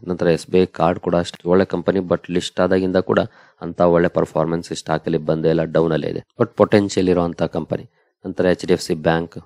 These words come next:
ಪಿ ಎಫ್ ಸಿ ಬಗ್ಗೆ ಅಂತೂ ನಾನು ಸಾಕಷ್ಟು ಸಲ ಕವರ್ ಮಾಡಿದ್ದೀನಿ, ಸ್ಟಡಿ ಮಾಡ್ಬೋದು.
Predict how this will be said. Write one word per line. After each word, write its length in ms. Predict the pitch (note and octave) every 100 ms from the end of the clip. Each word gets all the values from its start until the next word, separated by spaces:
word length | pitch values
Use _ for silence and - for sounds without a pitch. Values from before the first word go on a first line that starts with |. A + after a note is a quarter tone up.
| _
ಪಿ 100 | -
ಎಫ್ 160 | F#2 F2+
ಸಿ 200 | - F2+
ಬಗ್ಗೆ 240 | F2+ F2
ಅಂತೂ 340 | F2+ E2+ F2+ F2+
ನಾನು 220 | E2+ E2+
ಸಾಕಷ್ಟು 440 | D2 E2+ - E2+ E2
ಸಲ 180 | E2+ E2
ಕವರ್ 280 | - E2+
ಮಾಡಿದ್ದೀನಿ, 360 | E2+ E2+ E2+ E2+ - -
ಸ್ಟಡಿ 260 | - F2 E2+
ಮಾಡ್ಬೋದು. 420 | E2 E2 E2+ E2+